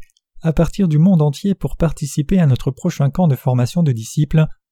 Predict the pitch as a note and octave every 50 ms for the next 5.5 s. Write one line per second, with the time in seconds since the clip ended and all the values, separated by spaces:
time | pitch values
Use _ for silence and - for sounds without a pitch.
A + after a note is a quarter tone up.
0 | _ _ _ _ _ _ _ _ _ _ _ - - A#2 A#2 - - - C3 B2
1 | - - B2 A#2+ A#2 - - A#2+ A#2 A#2 A2+ - F3 F3 - - D#3+ D3+ C#3+ D3
2 | C#3 - D3 C#3 C#3 C#3+ C#3 C#3 C3+ - D#3 D#3+ D3+ D3+ C3+ C3+ C3+ C#3 C#3 -
3 | - C#3+ C#3+ D3+ D#3+ E3 F3 E3+ - - - - - _ _ _ _ - C3+ B2+
4 | - - - A#2 A#2 A2+ A2 A2+ - - C#3 C3+ C3+ C3 C#3+ D3+ D3+ C#3+ C3+ B2+
5 | B2+ - - C3+ B2+ C#3+ D3 D3+ D#3